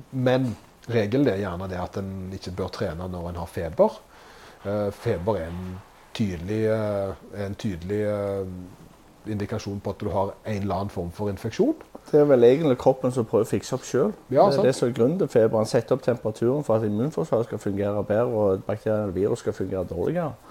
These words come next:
Speaker 1: Ja, det er jo derfor. Og, og når i den prosessen der da, så, så er det såpass alvorlig at kroppen bør få lov å fokusere litt på det.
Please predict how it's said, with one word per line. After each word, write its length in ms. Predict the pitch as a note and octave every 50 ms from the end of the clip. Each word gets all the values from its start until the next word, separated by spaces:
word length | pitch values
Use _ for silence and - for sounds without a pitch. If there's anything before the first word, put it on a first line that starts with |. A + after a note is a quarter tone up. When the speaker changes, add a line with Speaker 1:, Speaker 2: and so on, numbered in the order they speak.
| - - -
Speaker 1:
Ja, 200 | B2 D3+ G3 G#3
det 100 | D#3 C3 C3+
er 40 | C3+
jo 20 | B2+
derfor. 280 | A#2 - - D#3 D3
Og, 160 | C3 C3 C#3 B2
og 60 | C3+ B2+
når 380 | B2+ C3 B2+ A#2+ A2 B2 C3
i 40 | B2+
den 220 | A#2+ A2+ A2 G#2+ G#2+
prosessen 520 | - B2 - - A2 - - - A2+ G#2+
der 180 | A#2 B2 C3 D3+
da, 180 | D#3+ G3+ F3 A#2+
så, 460 | - - - - - - - C#3+ C#3+ C#3+ A#2+
så 180 | - - E3
er 160 | D#3 A2 F#2 -
det 160 | F#2 G#2+ G2+ - - - -
såpass 320 | - F#2 - A2+ G#2+ - B2
alvorlig 440 | A2 G#2+ G2+ F#2 D#2+ D#2+ F2 G2+ - -
at 140 | A2 G#2 -
kroppen 380 | - - G2+ - - A2+ G#2+ G2+
bør 160 | G2 G2+ F#2+
få 200 | - - - A2+
lov 160 | A2 F#2+ F2 F2+
å 20 |
fokusere 480 | F2 - G#2 - F#2 E2+ - G#2 F2 F2+
litt 160 | F#2 - -
på 80 | - A#2+
det. 140 | C3+ E3